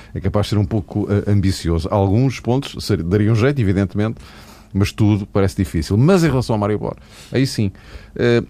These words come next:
o Sporting, João, que vem de um empate com o Belenenses, eh, num, num jogo em que, eh, voltou a evidenciar, eh, aquelas carências de concretização. O, o Sporting tem quatro golos em quatro jogos.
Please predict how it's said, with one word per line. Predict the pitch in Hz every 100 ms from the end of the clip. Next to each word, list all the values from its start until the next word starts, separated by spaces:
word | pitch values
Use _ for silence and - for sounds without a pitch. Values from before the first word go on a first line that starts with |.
| -
o |
Sporting, | 175 - 143 90 92 87
João, | 87 85 76
que | 85 147
vem | 131 123 92 85
de | 95
um | 117 98 113 110
empate | 101 80 78
com | - 101 95
o | 101 87 78 76
Belenenses, | 78 73 65 - - -
eh, | 76 78 73 71
num, | 64 101 104
num | 95 104
jogo | 90 104 113 104
em | 107 95
que, | - 107 113 123 123 - - - - - - -
eh, | 95 101
voltou | 95 92 104 143 139
a | 120
evidenciar, | 123 123 107 107 107 - 110 113 117
eh, | 120 90 107 104 -
aquelas | - 101 107 101 -
carências | - 98 101 95 - 95 87
de | 85 92
concretização. | - 92 - - 85 85 - 92
O, | 117 110
o |
Sporting | 117 - 127 127
tem | 113 110
quatro | 101 110 -
golos | 71 65 65
em | 73
quatro | 67 76 71 - 65 64 58 55 55 58
jogos. | - 65 65 - -